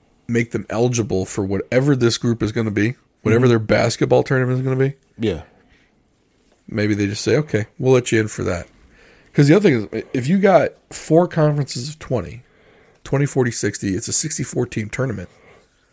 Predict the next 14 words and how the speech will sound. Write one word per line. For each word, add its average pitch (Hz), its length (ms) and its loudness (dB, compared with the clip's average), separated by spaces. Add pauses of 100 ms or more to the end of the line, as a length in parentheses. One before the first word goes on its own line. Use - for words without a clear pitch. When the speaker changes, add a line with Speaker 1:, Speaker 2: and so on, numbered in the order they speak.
(1500)
Speaker 1:
So - 120 -4
you're 131 140 2
saying 131 400 2 (520)
you're 120 120 0
gonna 131 140 2
let 113 220 0
every 120 300 -2
team 120 260 -2
in? 151 200 -2 (1900)
Speaker 2:
Yeah. 123 160 4
Speaker 1:
Basically? 160 280 0 (720)
You, 127 180 2
you, 123 180 0
you, 127 220 -4